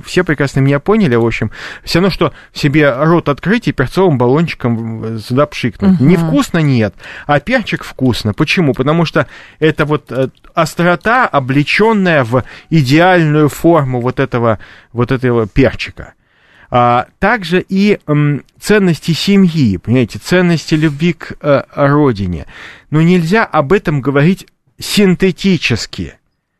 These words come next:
Speaker 1: Синтетические витамины, вам скажет,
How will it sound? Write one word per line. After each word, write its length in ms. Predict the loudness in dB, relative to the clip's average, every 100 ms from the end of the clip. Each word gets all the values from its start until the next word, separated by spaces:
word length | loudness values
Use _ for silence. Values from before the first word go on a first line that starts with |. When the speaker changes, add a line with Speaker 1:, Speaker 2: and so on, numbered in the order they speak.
| _ _ _ _
Speaker 1:
Синтетические 760 | -2 0 -2 -4 -6 -2 0
витамины, 640 | 2 2 2 2 2 0 -2
вам 240 | -2 0 0
скажет, 440 | 0 0 0 -4